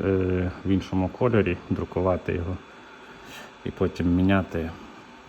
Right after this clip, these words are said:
Плюс-мінус одне і те ж саме виходить. Ну, не знаю,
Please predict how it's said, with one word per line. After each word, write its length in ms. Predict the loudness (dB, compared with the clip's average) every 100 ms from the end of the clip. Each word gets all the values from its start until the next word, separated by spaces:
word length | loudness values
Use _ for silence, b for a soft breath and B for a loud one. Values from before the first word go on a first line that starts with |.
| -18 -8
Плюс-мінус 680 | -4 -4 2 2 2 0 -6
одне 280 | -4 -2
і 140 | -4 -6
те 20 |
ж 200 | -8 -8
саме 240 | -8 -6 -8
виходить. 400 | -10 -12 -10 -10 -14 -20 -10 2
Ну, 140 | 6
не 100 | 6
знаю, 240 | 4 -4